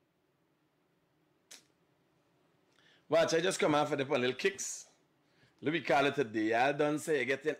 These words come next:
audio problem, this problem, that problem. The, everybody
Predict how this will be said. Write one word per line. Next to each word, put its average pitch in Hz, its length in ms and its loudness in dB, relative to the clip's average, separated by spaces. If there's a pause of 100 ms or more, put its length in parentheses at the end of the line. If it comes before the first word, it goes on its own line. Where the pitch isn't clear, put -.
audio 120 320 -2
problem, 135 580 -2
this 143 260 -6
problem, 135 560 -2
that 135 200 -2
problem. 127 480 -2 (1000)
The, - 120 -6
everybody 147 720 0